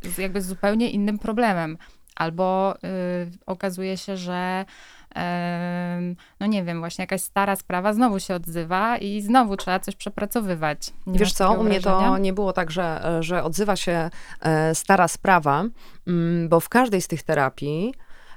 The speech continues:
Speaker 2: em, towarzyszyły mi te same sprawy.
Speaker 1: Mhm.
Speaker 2: E, te same sprawy, które ciągnęły się ze mną od, e, dziecka.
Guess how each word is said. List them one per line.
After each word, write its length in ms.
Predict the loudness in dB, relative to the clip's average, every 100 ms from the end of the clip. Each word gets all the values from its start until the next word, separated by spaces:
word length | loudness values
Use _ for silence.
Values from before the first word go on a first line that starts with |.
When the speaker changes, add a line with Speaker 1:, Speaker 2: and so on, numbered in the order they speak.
| -8
Speaker 2:
em, 800 | -4 -2 -2 -4 -4 -4 -4 -2
towarzyszyły 640 | 0 2 2 0 0 0 0
mi 260 | 0 -2
te 160 | -2 -2
same 380 | 0 2 0 -2
sprawy. 420 | -6 -4 -4 -6
Speaker 1:
Mhm. 500 | -8 -10 -10 -8 -6
Speaker 2:
E, 40 |
te 160 | -2 -2
same 320 | 0 0 0
sprawy, 380 | 0 0 0 -2
które 440 | -4 -2 0 -2 -4
ciągnęły 440 | -4 -2 0 -2
się 140 | -4
ze 120 | -4 -2
mną 240 | -2 -4
od, 360 | -4 -6 -4 -2
e, 200 | -2 0
dziecka. 580 | 4 4 2 -6 -6